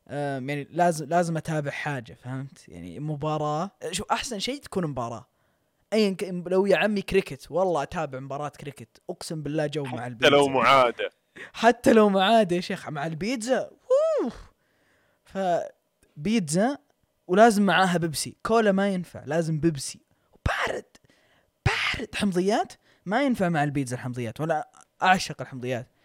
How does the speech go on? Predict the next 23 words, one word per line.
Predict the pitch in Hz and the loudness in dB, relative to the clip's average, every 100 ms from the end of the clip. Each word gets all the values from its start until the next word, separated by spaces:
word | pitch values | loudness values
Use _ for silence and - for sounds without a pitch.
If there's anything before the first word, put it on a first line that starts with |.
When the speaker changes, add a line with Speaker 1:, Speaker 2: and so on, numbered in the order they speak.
| _ _ _ | _ _ _
Speaker 1:
اللي | 147 196 | 0 2
ينفع | 226 190 | 4 4
مع | 170 | 4
البيتزا | 165 147 190 220 294 392 - | 2 2 0 0 0 0 2
ال-، | 170 160 147 139 139 131 123 | 2 2 0 -2 -4 -6 -8
شو | - 156 | -8 -8
اسمه؟ | - 107 117 _ _ _ _ _ _ _ _ _ - | -8 -12 -14 _ _ _ _ _ _ _ _ _ -20
Speaker 2:
بيبسي. | 113 | -10
Speaker 1:
البيبسي. | 143 175 156 - 113 _ _ _ _ _ _ _ _ | 0 0 0 -4 -10 _ _ _ _ _ _ _ _
و-، | - - _ - - _ _ _ _ - - _ _ _ _ _ _ _ _ - | -16 -16 _ -14 -14 _ _ _ _ -18 -18 _ _ _ _ _ _ _ _ -6
وأكل. | 262 - - - _ _ _ - | -6 -6 -12 -18 _ _ _ -16
بس. | 285 277 - - _ _ _ _ _ _ _ | -14 -12 -12 -16 _ _ _ _ _ _ _
أ-، | - 190 185 170 | -4 -4 -4 -4
يا، | 240 247 | 0 2
يا | 226 240 226 | 2 0 -2
إما | 220 | -2
مباراة، | 196 175 175 175 175 | -4 -2 0 0 0
يا | 165 165 185 | 0 -2 -4
إما | 180 165 | -6 -6
مسلسل، | 156 - 156 151 - 147 | -6 -4 -4 -4 -6 -6
يا | 143 151 | -6 -8
إما | 165 160 | -8 -8
فيلم. | 139 151 147 147 | -8 -6 -8 -10